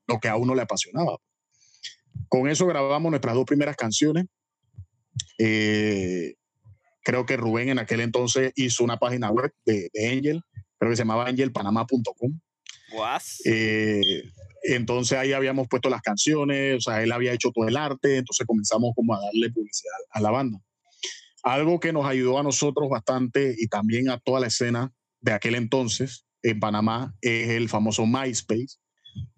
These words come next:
Speaker 1: que comenzó a mover mucha gente. Entonces las bandas utilizaban el MySpace para promocionarse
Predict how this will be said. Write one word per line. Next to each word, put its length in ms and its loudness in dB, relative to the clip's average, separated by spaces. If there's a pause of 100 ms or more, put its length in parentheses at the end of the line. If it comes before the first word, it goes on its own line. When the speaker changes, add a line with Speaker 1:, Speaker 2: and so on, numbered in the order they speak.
(200)
Speaker 1:
que 540 2
comenzó 460 0
a 80 0
mover 520 2
mucha 480 0
gente. 400 -2
Entonces 300 -2
las 140 0
bandas 400 0
utilizaban 560 -2
el 140 0
MySpace 600 0
para 240 -2
promocionarse 1080 -2